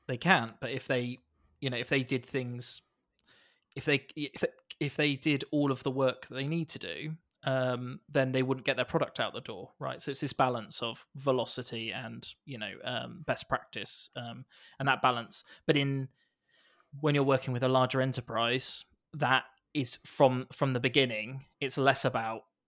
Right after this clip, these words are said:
it still is about the cost, obviously, but there's, d-, you know, it's, it's layered in that there will be, you know,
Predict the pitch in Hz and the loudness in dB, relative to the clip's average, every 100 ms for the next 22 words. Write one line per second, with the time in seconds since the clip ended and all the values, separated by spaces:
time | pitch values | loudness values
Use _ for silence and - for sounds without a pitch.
0 | _ _ _ _ _ _ - - - _ | _ _ _ _ _ _ -20 -20 -20 _
1 | _ 147 - 175 131 123 120 - 135 120 | _ -4 4 6 6 2 0 0 0 0
2 | - 117 117 123 127 127 143 131 127 165 | -2 -6 -8 -6 -6 -4 0 0 0 -2
3 | - - 143 - - 143 120 139 - - | -2 -2 -4 -12 -8 -6 -4 -4 -4 -2
4 | 139 139 131 127 127 123 120 120 117 127 | 0 4 6 6 4 2 0 -2 -2 -2
5 | 123 127 123 123 123 120 - _ _ _ | 0 0 0 2 0 0 -8 _ _ _
6 | _ - 127 | _ -10 -8